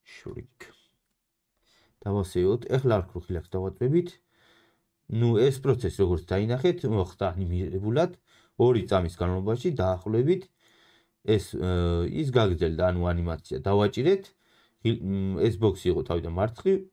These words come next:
ორას პიქსელით გა-, გაიწია და თან დაბადავთ. აქ შეგვიძლია ესეთ რაღაცას გავაკეთოთ. სესეში ტრანზიშენი არ იყოს ყველასთვის ორი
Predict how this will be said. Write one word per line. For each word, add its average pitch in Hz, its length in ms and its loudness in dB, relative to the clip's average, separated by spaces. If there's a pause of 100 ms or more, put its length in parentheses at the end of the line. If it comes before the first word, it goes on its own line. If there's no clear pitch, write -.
(140)
ორას 117 300 0
პიქსელით - 440 -10
გა-, 95 340 -4
გაიწია 117 460 -2
და 185 140 2 (680)
თან 135 140 2
დაბადავთ. 95 500 0
აქ 170 180 2
შეგვიძლია 98 360 2
ესეთ 95 200 -2
რაღაცას 85 340 -4
გავაკეთოთ. 87 600 -4 (600)
სესეში 87 420 -2 (100)
ტრანზიშენი 139 600 0
არ 87 120 4
იყოს - 200 -6
ყველასთვის - 460 -4
ორი 87 180 -4